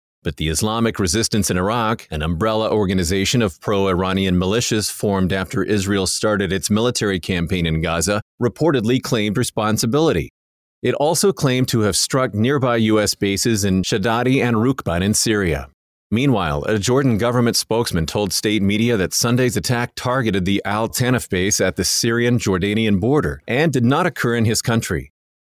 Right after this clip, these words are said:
U S bases in Syria and Iraq had been attacked at least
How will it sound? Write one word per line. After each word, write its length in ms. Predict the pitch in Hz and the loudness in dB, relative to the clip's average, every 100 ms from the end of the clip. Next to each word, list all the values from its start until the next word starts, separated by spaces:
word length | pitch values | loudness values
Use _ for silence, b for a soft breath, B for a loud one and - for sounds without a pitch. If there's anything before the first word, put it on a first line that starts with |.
| _ _ | _ _
U 180 | 101 143 | 0 2
S 160 | 143 - | 2 2
bases 380 | 120 127 127 | 0 2 2
in 120 | 107 92 | 2 0
Syria 480 | - 123 120 123 | 0 2 2 2
and 240 | - 107 101 | 0 0 2
Iraq 320 | 92 110 123 | 2 0 -2
had 120 | 95 | -2
been 120 | 90 | 0
attacked 420 | 90 - 107 117 117 | -2 0 -2 0 -2
at 140 | - | -2
least 320 | 113 120 - | 0 0 -2